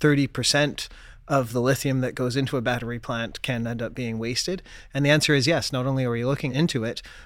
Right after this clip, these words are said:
but two machines very similar to the one that's behind you are currently being started up at a lithium battery recycling plant in the U S.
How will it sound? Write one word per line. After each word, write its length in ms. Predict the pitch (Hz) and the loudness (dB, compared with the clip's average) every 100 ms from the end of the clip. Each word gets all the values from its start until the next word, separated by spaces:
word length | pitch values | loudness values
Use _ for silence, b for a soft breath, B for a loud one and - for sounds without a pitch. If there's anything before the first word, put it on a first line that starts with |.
| B | B
but 300 | 135 131 - - - | 0 0 -2 -18 -4
two 460 | - 160 156 151 135 | 4 6 8 6 4
machines 520 | 135 - 175 151 139 | 2 6 6 6 2
very 180 | 131 127 | 2 2
similar 300 | - 151 139 | 2 2 2
to 80 | 123 | 0
the 80 | 127 | 2
one 400 | 127 127 123 117 - | 2 2 0 -4 -10
that's 180 | 127 - | -12 -4
behind 400 | - 123 127 117 | 0 2 2 4
you 340 | 156 151 135 - | 4 4 0 -2
are 240 | 127 113 117 | 0 0 0
currently 340 | - 135 131 | 2 0 2
being 200 | 127 123 | 0 0
started 360 | 117 127 120 117 | 2 0 0 0
up 240 | 160 - - - | -4 -6 -16 -2
at 240 | 120 127 - | 0 0 -4
a 400 | 123 123 123 117 | -6 -4 -4 -4
lithium 340 | 120 127 131 | -4 -2 -2
battery 400 | 120 123 131 131 | -4 -4 -4 -4
recycling 400 | 123 160 - 127 | -4 -4 -4 -6
plant 260 | 113 104 107 | -6 -8 -6
in 80 | 113 | -4
the 100 | 123 | -4
U 120 | 143 | -2
S. 260 | 151 - | -2 -4